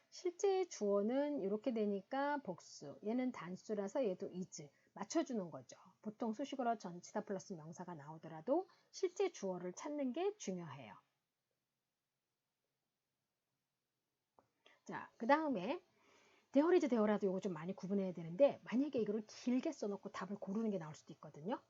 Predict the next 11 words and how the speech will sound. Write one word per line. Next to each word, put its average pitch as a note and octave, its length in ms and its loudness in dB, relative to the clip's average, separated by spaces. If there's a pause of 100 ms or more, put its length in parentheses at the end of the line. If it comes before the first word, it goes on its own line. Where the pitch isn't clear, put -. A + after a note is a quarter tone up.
자, F#3 320 -4 (320)
is, A3 340 -2
was, F#3 500 -2
has A3 340 -2
been, F#3+ 320 -4 (300)
are, G3+ 380 -2 (120)
were, G#3 240 0
have B3+ 260 -2
been인데 E3+ 600 -4 (200)
단수명사 A3+ 840 -4
주어일 E3+ 420 -8